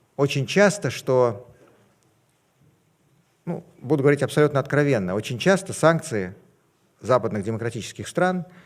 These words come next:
оказываются направлены уже не против режима Путина и против конкретных преступников в, э, высших рядах режима Путина,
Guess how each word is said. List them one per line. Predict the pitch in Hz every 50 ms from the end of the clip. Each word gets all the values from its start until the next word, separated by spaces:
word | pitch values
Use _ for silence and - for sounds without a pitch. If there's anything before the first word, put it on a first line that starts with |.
| _ _ _ _ _ _ _ _ _
оказываются | - 113 - 151 151 127 139 135 123 120 123 127
направлены | 127 120 - 139 143 147 139 131 123 120 117
уже | 113 117 131
не | 135 131
против | 175 214 220 - 151 120 - - - _ _ _ _ _ _ _ _ -
режима | 123 143 143 123 113 147 147 139 131 110
Путина | - - 110 104 95 - 92 87
и | 87 85
против | - 110 104 - 98 -
конкретных | 127 113 107 - 123 135 127 - 107 - - - - _ _ _ _ _ _ _ -
преступников | - 156 139 - - - 139 127 - - 107 101 - 98 90 - - - _ _ _ _ -
в, | 101 92 87 92 101
э, | 98 95 95 92 90 90 90 87 90 90 90
высших | 90 104 104 - - 92 -
рядах | 101 101 98 92 -
режима | 98 95 - - 104 92 98 95
Путина, | - - _ - 107 101 - 92 82 78